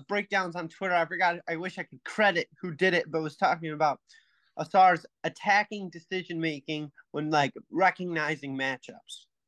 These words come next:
I think the pace, their tempo, they're fast. I'm gonna quit talking about them, as in Amen and Asar. Forget Amen. He's not on our team. I'm only talking about Asar from now on, so correct me if I start talking about the both of them.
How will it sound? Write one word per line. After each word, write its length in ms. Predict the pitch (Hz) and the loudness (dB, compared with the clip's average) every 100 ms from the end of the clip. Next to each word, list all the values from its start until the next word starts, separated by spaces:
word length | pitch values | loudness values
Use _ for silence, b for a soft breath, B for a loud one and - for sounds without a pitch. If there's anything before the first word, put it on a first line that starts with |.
| _ _ _ _ _ - | _ _ _ _ _ 2
I 140 | 226 | 2
think 260 | 247 285 226 | 2 -4 -4
the 80 | 202 | -4
pace, 500 | - 214 220 220 - _ | -2 -4 -2 -6 -12 _
their 180 | 165 196 | -4 -4
tempo, 480 | - 226 226 226 208 | -2 -2 0 2 0
they're 200 | 170 214 | 0 -6
fast. 500 | - 185 185 185 - _ _ _ - 202 | 0 4 4 2 -10 _ _ _ -16 -4
I'm 140 | 226 | -2
gonna 120 | 269 254 | 0 -2
quit 200 | 254 247 | -4 0
talking 300 | 233 196 180 | 0 0 0
about 220 | 165 127 | -2 0
them, 320 | 170 135 - _ _ _ - | -2 -2 -10 _ _ _ -6
as 200 | 165 165 | -4 -2
in 180 | 151 - _ _ - | -4 -8 _ _ -4
Amen 480 | 175 175 165 160 143 | -2 0 0 -2 -2
and 220 | 160 143 | -4 -4
Asar. 420 | 131 147 127 - _ - | -6 0 0 -2 _ -6
Forget 340 | 190 202 240 | -2 2 4
Amen. 540 | 220 208 202 196 190 185 _ | 4 4 2 0 -2 -10 _
He's 260 | _ 226 220 | _ -2 0
not 180 | 208 196 | 0 0
on 200 | 190 185 | 0 0
our 140 | 180 | -2
team. 380 | 170 190 180 170 b b - | -4 -8 -8 -10 b b 0
I'm 140 | 220 | 2
only 140 | 233 | 2
talking 320 | 233 226 208 196 | 4 4 4 2
about 200 | 180 160 | 0 0
Asar 360 | - 170 170 | -2 -2 -2
from 220 | 170 151 131 | -4 -14 -12
now 280 | 143 143 139 | -6 -4 -2
on, 200 | 139 135 | -4 -8
so 160 | - | -12
correct 520 | 139 - 190 190 175 143 | -12 -4 2 2 2 -8
me 200 | 117 - | -12 -12
if 140 | 165 175 | -4 -2
I 140 | 165 | -2
start 280 | - 170 156 | -4 -8 -4
talking 240 | 165 156 | -4 -4
about 220 | 151 151 | -8 -10
the 60 | 156 | -8
both 280 | 143 139 - | -6 -6 -8
of 80 | |
them. 120 | 110 | -20